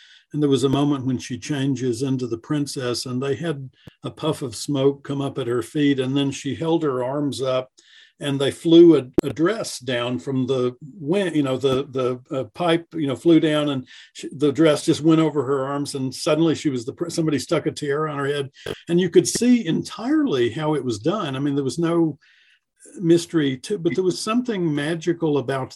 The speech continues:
that. There was something magical, magical about the human effort to make that kind of magic that I, I don't think is possible in film,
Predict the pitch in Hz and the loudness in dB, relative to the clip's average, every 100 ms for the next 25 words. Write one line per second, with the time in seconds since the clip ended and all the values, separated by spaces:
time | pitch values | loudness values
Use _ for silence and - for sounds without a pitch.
0 | 123 147 147 101 107 147 135 135 175 165 | -4 -4 -4 -8 -8 -4 -2 -2 -2 0
1 | 160 135 135 143 151 139 131 - 143 143 | 0 -2 -4 -4 -2 -2 -4 -4 -4 -4
2 | 151 151 131 120 131 - 170 165 147 127 | -4 -4 -4 -4 -6 -2 2 2 2 -2
3 | 131 135 143 123 123 - - _ _ _ | -2 -4 -2 -2 -4 -12 -20 _ _ _
4 | - 139 135 147 160 - 139 123 135 135 | -6 -2 2 2 0 -2 -8 -6 -6 -6
5 | 127 120 127 135 135 131 131 127 - 139 | -4 -4 -4 -4 -6 -4 -4 -4 -4 -4
6 | 160 220 - _ _ _ - 233 170 185 | -4 -8 -12 _ _ _ -6 -6 -2 0
7 | 247 247 160 131 131 107 - 127 117 147 | 0 0 -2 -2 -2 -6 -8 -10 -6 -4
8 | 123 123 113 113 - 151 131 127 127 127 | -2 -2 -2 -4 -6 -4 -2 -2 -2 -4